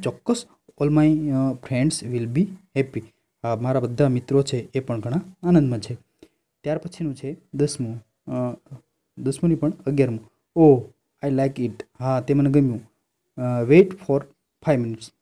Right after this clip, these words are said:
માત્ર પાંચ મિનિટની રાહ જુઓ. "Then I will be with you." હું ત્યારે તમારી સાથે હોઈશ. હવે આ રીતના છે વાક્યો છે એને આપણે છે, અ, પ્રપોઝલ હોય તો પી, અ,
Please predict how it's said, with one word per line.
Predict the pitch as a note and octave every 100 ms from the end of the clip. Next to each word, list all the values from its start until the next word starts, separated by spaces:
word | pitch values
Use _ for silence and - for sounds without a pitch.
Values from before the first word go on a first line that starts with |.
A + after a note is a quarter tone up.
| -
માત્ર | C3+ C#3+
પાંચ | C#3 C3+ C3+
મિનિટની | B2 A#2 C#3
રાહ | C#3+ D#3+
જુઓ. | C3+ A#2 A2 _ _ _ _ _ _ A#2
"Then | C#3 D#3+
I | D#3+ D3
will | C3 C3+ D3 B2+
be | C3+ F3 B2
with | E3 -
you." | C3 A#2 - _ C3
હું | D3 D3 _ _ -
ત્યારે | A#2+
તમારી | - A#2+ B2+
સાથે | - A2+ - G3+ - _ _
હોઈશ. | D#3 C#3+ - - _ _ _ _ _ _
હવે | D3
આ | G2 B2+
રીતના | D3+ D#3 E3
છે | D#3+ C#3+
વાક્યો | D3 D3 D3+
છે | D3
એને | C3+ - C#3+
આપણે | C#3 C3+ C#3+
છે, | - C3 C3+ _ _ _
અ, | C3 C3 B2+ B2 _ _ _
પ્રપોઝલ | - B2+ D3+ D3+
હોય | C#3
તો | C#3
પી, | C3+ D3 A#2+ -
અ, | _